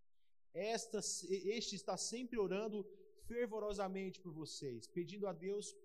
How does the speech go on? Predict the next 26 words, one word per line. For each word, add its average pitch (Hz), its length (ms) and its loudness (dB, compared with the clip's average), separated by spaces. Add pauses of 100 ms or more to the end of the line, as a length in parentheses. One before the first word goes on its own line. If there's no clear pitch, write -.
(280)
que - 80 -6
os 175 140 -4
faça 190 360 0
forte 190 720 2 (220)
e 170 160 2
amadurecido 202 1160 0 (240)
e 170 80 -4
os 165 160 -2
ajude 202 560 -2
a 202 80 2
conhecer 208 640 -4
a 196 80 -6
sua 202 160 -6
vontade 170 760 -2 (280)
em 185 160 0 (180)
tudo 220 360 -6
quanto 226 440 -4 (100)
fizerem. 151 640 -2 (400)
Em 170 60 -4
algumas 190 280 -2
versões 202 520 -2
dizem 202 300 -6
que 202 400 -6 (320)
Epáfras, 202 960 -2 (380)
ele 180 240 -4
orava 180 680 0